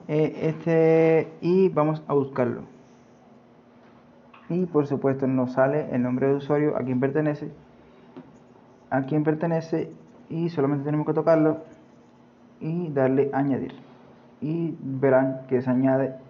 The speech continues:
el amigo aquí abajo. Y nada, sencillo, caballero. Así es como se añaden los amigos. Usted puede añadir cuantos amigos usted quiera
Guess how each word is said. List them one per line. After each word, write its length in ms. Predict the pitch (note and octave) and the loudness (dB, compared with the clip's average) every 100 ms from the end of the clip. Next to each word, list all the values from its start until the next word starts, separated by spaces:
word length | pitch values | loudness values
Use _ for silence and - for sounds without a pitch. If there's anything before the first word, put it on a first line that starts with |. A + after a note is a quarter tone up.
| - | -18
el 180 | F#2 B2+ | -6 -2
amigo 400 | B2+ B2+ B2+ B2+ - | 0 0 0 -2 -4
aquí 200 | B2 B2 | -6 -4
abajo. 220 | F#2+ - - _ _ _ - - - - - - _ - - | -4 -6 -18 _ _ _ -20 -20 -20 -20 -20 -20 _ -20 -2
Y 380 | D3+ D3+ D3 D3 | 6 8 8 6
nada, 200 | D#3 C3+ | 6 4
sencillo, 340 | C3+ C3+ C#3+ B2+ | 2 0 2 4
caballero. 340 | C3 C3 G#2+ | 4 4 2
Así 320 | B2+ B2 D3 | 0 0 0
es 80 | D3 | 0
como 280 | D3 D3 D3 | 0 0 0
se 380 | D3 C#3 C3 C3 | 0 2 2 4
añaden 500 | C3 C#3+ D3 D3 D3 | 2 4 4 4 2
los 100 | D3+ | 2
amigos. 360 | E3+ F3+ F#3+ - | 0 -2 -4 -6
Usted 240 | B2 C3 | -6 -2
puede 160 | C3+ C#3+ | 0 2
añadir 260 | C#3+ D3 | 2 2
cuantos 300 | C#3+ C#3 C3 | 2 0 0
amigos 320 | B2+ C#3 C3+ C#3 | 0 0 0 -2
usted 200 | C#3+ C#3 | -2 0
quiera 280 | D#3 D3+ | 2 2